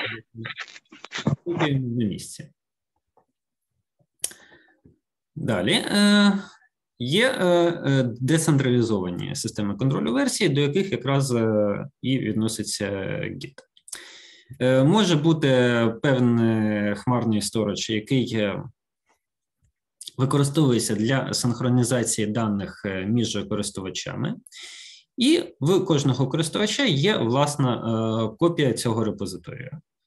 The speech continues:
І кожен користувач працює з власною копією, як він хоче. І коли він хоче, він може оновлювати, е, хмарний сторідж, е, своєю локальною копією, для того, щоб поділитися своїми змінами з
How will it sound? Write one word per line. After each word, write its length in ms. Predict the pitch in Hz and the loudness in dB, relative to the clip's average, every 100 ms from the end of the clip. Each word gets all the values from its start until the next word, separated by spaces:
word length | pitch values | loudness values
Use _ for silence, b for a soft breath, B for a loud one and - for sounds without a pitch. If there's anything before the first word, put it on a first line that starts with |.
| _ | _
І 240 | 269 330 - - _ _ _ | 0 0 -2 -12 _ _ _
кожен 260 | - 151 123 | 0 2 2
користувач 520 | 123 113 - 120 101 | 0 -2 -2 -2 -2
працює 440 | - 120 - 104 101 | -4 -6 -2 0 0
з 280 | 101 110 | 0 0
власною 520 | 101 117 110 208 254 285 | 0 0 -2 0 -2 0
копією, 680 | 339 311 277 247 226 220 _ _ _ - | -2 0 0 2 0 -4 _ _ _ -2
як 240 | 165 156 | 0 2
він 140 | 143 135 | 2 2
хоче. 540 | - 123 - 104 - B B B | 2 -2 0 -4 -6 B B B
І 120 | 208 | 2
коли 360 | 185 170 156 127 | 2 4 4 6
він 160 | 123 139 | 4 2
хоче, 360 | 247 262 151 | 2 0 0
він 140 | 151 165 | 2 4
може 320 | 143 123 117 | 4 2 2
оновлювати, 720 | 123 127 110 107 101 98 104 | 2 2 2 0 -2 -4 -4
е, 1600 | 95 95 92 95 92 95 - - - - _ _ _ _ - 107 | -2 -4 -4 -4 -4 -4 -6 -10 -12 -18 _ _ _ _ -6 -6
хмарний 380 | - 127 131 160 | 0 0 2 0
сторідж, 540 | - 247 233 208 - | 2 2 2 0 0
е, 340 | 127 120 117 - - - _ | 2 2 0 -6 -14 -16 _
своєю 420 | - 123 151 156 | -6 0 4 4
локальною 560 | 117 113 127 117 104 87 | 4 2 2 2 0 -2
копією, 340 | - - - | -10 -12 -6
для 100 | 123 | -4
того, 240 | 123 180 135 | 0 2 2
щоб 200 | 147 - | 0 0
поділитися 600 | 117 123 120 98 101 98 | 0 2 2 0 -4 -4
своїми 360 | - 104 123 131 | -6 -4 -2 -2
змінами 640 | - 185 170 139 123 104 | -2 0 0 2 0 -2
з 400 | - 117 117 | -4 -2 -2